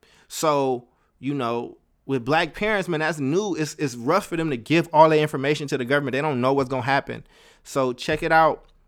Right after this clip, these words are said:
I was getting stuff back late from my parents who didn't really understand the ramifications of what that meant. And my pops had a job at the time, and he was cleaning up, um, um,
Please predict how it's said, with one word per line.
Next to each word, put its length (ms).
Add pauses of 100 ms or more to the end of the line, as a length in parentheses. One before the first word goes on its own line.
(320)
I 80
was 180
getting 240
stuff 320
back 340
late 360
from 240
my 140
parents 640
who 120
didn't 300
really 180
understand 420
the 40
ramifications 640
of 120
what 200
that 180
meant. 320 (1120)
And 560 (220)
my 140
pops 280
had 140
a 80
job 300
at 60
the 60
time, 460 (400)
and 100
he 120
was 140
cleaning 460
up, 240
um, 520 (760)
um, 540